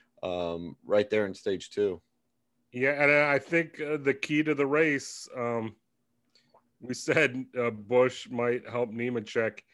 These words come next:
Speaker 2: Well, he didn't help him at the end of the race just 'cause I don't think he was close enough to help him. And by that point, Nemechek had, had, had clean air,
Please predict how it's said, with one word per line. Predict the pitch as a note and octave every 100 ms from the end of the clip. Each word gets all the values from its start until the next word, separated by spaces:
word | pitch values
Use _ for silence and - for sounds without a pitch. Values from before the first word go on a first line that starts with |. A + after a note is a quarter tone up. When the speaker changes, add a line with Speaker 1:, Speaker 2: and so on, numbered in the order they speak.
| _ _ _ -
Speaker 2:
Well, | A2+ A#2+ B2 A#2
he | A#2+ C3+ E3+
didn't | F#3 F3+
help | C3+ D#3+ C#3+
him | B2
at | A#2
the | A#2+ B2
end | C3
of | G#2+
the |
race | G#2+ A2 A2
just | - A#2+ -
'cause | B2 A#2
I | A#2
don't | A#2
think | A2+ A2+
he |
was | A2+ G#2
close | - B2 B2
enough | C3+ C3+ -
to | C3
help | C3+ C3
him. | D3 C#3 _ _ _ _ _ -
And | A2+ A2 A2 G#2
by | A2 A2
that | A2+ A2
point, | B2+ A2+
Nemechek | A2+ A2+ G#2+ A#2 G#2
had, | A2 G#2 - G#2
had, | A2+
had | G#2 G#2+ G#2 G2+
clean | - A#2 A2
air, | A2 A#2 A#2